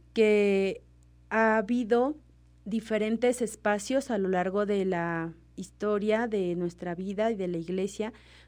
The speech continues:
donde se han manifestado estos milagros eucarísticos, precisamente porque, pues, se da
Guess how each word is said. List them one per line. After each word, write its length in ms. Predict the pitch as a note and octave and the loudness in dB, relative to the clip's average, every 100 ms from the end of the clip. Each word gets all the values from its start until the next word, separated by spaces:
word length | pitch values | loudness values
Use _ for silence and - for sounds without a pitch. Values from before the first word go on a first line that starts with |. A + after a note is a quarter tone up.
| - | -6
donde 300 | A3 A3 A3 | -2 2 2
se 140 | B3 | 2
han 80 | B3 | 2
manifestado 680 | C4+ D4+ C4+ G#3+ - A3 A#3+ | 4 4 2 -2 0 2 2
estos 280 | B3 C4+ | 2 0
milagros 540 | B3 A#3 A#3 A#3+ C4 - | 0 4 4 6 2 2
eucarísticos, 840 | G3 G3 F#3 G3+ - - A#3+ C#4+ - - - - | -2 -2 -6 -6 -8 -2 -2 -2 -10 -20 -20 -6
precisamente 920 | - B3 A#3+ D#4 F4 E4+ D#4+ C#4+ C#4+ C#4 | 2 2 2 0 6 8 8 6 2 -2
porque, 600 | C4 C#4+ C4+ - C4+ D#4 - _ _ _ _ | 0 0 0 -2 -2 -2 -12 _ _ _ _
pues, 480 | A3 A#3 A3+ A3+ - - | 0 2 4 0 -8 -18
se 260 | - B3 | 0 0
da 380 | A#3 C#4 D4+ E4 | 2 2 4 4